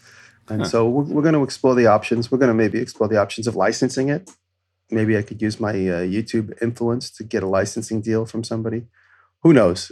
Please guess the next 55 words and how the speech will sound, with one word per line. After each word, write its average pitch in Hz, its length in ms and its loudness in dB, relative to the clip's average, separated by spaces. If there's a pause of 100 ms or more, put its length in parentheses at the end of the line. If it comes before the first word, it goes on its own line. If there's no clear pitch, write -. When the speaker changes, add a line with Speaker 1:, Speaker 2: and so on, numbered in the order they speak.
Speaker 1:
Whatever 139 280 8
happens, 107 340 4
it 110 40 4
would 98 100 2
be 104 80 2
interesting 104 360 -2
to 101 60 -2
share 98 240 -2
with 95 140 -4
the 92 120 -2
audience. 92 260 -2
But 92 280 -4 (800)
I've 147 80 4
been 151 120 8
down 131 180 8
this 117 160 2
road 110 180 6
so 113 120 2
many 107 160 4
times, 107 360 2
and 104 100 2
I 101 60 2
just 98 220 -6
thought 95 160 2
making 101 240 -2
another 98 220 -2
video 95 340 -2
and 92 120 -6
just 95 160 -14
forget - 240 -10
about - 240 -6
it. - 120 -14 (180)
<laughs> - 180 -14
I'm 151 80 0
like, 113 160 -4
"Eh, 165 140 2
whatever." 92 300 -6 (200)
Speaker 2:
<laughs> - 200 -6
Speaker 1:
Then 123 280 2
people 135 260 4
start 120 220 4
making 117 220 2
their 107 140 4
own 110 100 2
versions, 101 420 -2
and 107 100 -4
that's 95 180 -6
hap-, 92 340 -2
I'm 104 100 -6
happy 101 220 -4
to - 60 -14
see - 160 -10
that 95 180 -8
as - 100 -18
well. 92 260 -4